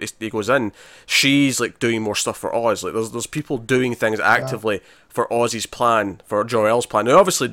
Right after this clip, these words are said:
Speaker 1: uh,
Speaker 2: Yeah.
Speaker 1: Lois doesn't know that Jor-El and Oz are the one and the same at this point. Uh,
Speaker 2: Yeah.
Speaker 1: presumably, she will find out, uh, uh, soon.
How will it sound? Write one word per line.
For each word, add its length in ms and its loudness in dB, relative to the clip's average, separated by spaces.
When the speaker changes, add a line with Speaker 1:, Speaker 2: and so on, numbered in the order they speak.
Speaker 1:
uh, 20 2
Speaker 2:
Yeah. 120 2
Speaker 1:
Lois 160 0
doesn't 200 -4
know 100 -2
that 100 -4
Jor-El 300 0
and 100 0
Oz 140 0
are 40 -6
the 60 -8
one 120 -2
and 60 -6
the 40 -6
same 240 0
at 60 -4
this 120 -4
point. 300 -6
Uh, 240 0
Speaker 2:
Yeah. 160 0
Speaker 1:
presumably, 400 6
she 160 -2
will 80 -2
find 320 -2
out, 180 0
uh, 360 -4
uh, 200 -12
soon. 460 -4